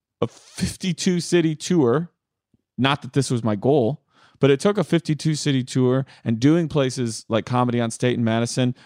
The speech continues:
where after the show, Joe is like, "Hey, dude, you didn't do any Wahlberg in your s-, in your set." And I was like, "Yeah, it doesn't really fit in the hour." And he's like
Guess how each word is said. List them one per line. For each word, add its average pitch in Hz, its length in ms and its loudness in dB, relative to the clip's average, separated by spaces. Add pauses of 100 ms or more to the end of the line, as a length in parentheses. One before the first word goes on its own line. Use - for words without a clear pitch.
where 117 140 4
after 123 240 0
the 120 80 2
show, 131 440 4 (300)
Joe 123 300 4
is 113 180 -2
like, 113 380 0 (720)
"Hey, 185 160 4
dude, 175 400 4 (720)
you 151 140 6
didn't 202 120 4
do 190 120 6
any 196 120 2
Wahlberg 170 460 4
in 123 80 2
your 127 100 0
s-, - 220 -8
in 131 140 2
your 123 160 2
set." 196 420 -4 (220)
And 120 100 2
I 127 100 2
was 117 140 0
like, 107 240 -2 (180)
"Yeah, 147 400 2
it 120 160 0
doesn't 131 280 0
really 120 160 0
fit 131 200 -2
in 113 60 -4
the 101 120 -2
hour." 113 320 -2
And 113 160 -8
he's 107 160 -2
like 90 200 -8